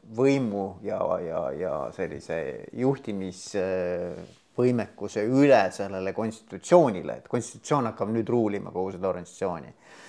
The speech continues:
Et siis sotsiokraatias sihukest asja nagu ei ole.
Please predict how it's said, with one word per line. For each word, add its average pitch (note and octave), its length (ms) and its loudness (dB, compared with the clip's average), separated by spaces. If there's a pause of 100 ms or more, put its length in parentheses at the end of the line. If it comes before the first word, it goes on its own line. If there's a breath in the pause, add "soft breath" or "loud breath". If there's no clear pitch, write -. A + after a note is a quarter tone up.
(960 loud breath)
Et A2 120 -4
siis G#2+ 280 -2
sotsiokraatias C3+ 760 6
sihukest - 300 -8
asja A#2 180 -6
nagu A2 140 2
ei C#3+ 80 6
ole. G#3 220 6